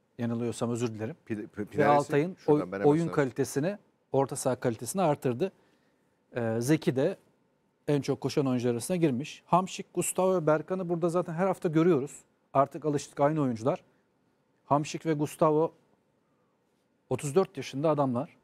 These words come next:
Speaker 1: Ve
Speaker 2: Pinares'i
Speaker 1: hala
Speaker 2: sokmuş.
Speaker 1: Evet, Pinares
Speaker 2: Sezar
Speaker 1: değil mi?
Speaker 2: Pinares.
Speaker 1: Sezar Pinares. Hamšík ve Gustavo hala her hafta burada ilk beşte oluyorlar. Yani
Speaker 2: Maşallah.
Speaker 1: tamam, futbolda her şey değil kat edilen mesafe ama genç oyunculara soruyorum. Yani biraz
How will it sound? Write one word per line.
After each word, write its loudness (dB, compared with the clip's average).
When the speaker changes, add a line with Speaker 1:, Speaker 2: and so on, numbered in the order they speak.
Speaker 1:
Ve 0
Speaker 2:
Pinares'i 2
Speaker 1:
hala 0
Speaker 2:
sokmuş. -8
Speaker 1:
Evet, 2
Pinares 2
Speaker 2:
Sezar -14
Speaker 1:
değil -8
mi? -8
Speaker 2:
Pinares. -8
Speaker 1:
Sezar 0
Pinares. -8
Hamšík -2
ve -2
Gustavo -2
hala 0
her 0
hafta -2
burada 0
ilk -2
beşte 0
oluyorlar. 0
Yani 2
Speaker 2:
Maşallah. -4
Speaker 1:
tamam, 0
futbolda -2
her 0
şey -6
değil -4
kat -4
edilen 0
mesafe -4
ama -2
genç -2
oyunculara -2
soruyorum. 0
Yani 0
biraz 0